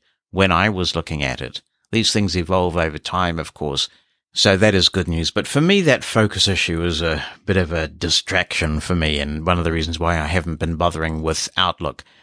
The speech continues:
But I'd be keen to hear what others think about email clients in I O S, Apple Mail versus Outlook, or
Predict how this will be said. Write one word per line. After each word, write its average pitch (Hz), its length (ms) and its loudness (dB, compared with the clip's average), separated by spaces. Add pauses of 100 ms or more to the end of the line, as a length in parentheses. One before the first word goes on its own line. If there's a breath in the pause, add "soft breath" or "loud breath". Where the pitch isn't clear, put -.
(160 soft breath)
But 139 120 2
I'd 85 220 2
be 80 140 -6
keen 104 260 -2
to 87 80 -4
hear 95 180 0
what 90 160 -2
others 101 320 0
think 76 240 -4
about 87 340 -2
email 90 320 0
clients 90 540 -2
in 90 160 -2
I 87 280 -4
O 82 100 -4
S, 90 300 0 (600 soft breath)
Apple 104 300 0
Mail 95 400 0
versus 90 420 0
Outlook, 95 380 -2
or 98 80 2